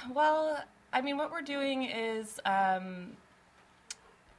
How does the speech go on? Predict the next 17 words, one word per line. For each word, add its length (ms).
yeah, 200
we 280
really 400
wanna 260
be 520
a 220
part 220
of 80
the 60
growth 260
and 140
development 500
of 140
this 180
neighborhood. 680
And, 480
um, 440